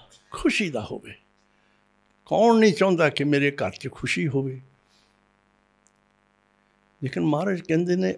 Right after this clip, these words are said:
"ਐਸਾ ਜਗ ਦੇਖਿਆ ਜੁਹਾਰੀ,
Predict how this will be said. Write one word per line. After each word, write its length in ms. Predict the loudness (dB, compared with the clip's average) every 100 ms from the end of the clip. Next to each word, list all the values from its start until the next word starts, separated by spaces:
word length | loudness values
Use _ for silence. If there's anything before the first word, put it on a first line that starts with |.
| -2
"ਐਸਾ 520 | 0 0 -2 -2 -2
ਜਗ 520 | -4 0 2 2 0
ਦੇਖਿਆ 680 | -4 0 0 0 -4 0 0
ਜੁਹਾਰੀ, 800 | 0 0 0 0 2 2 0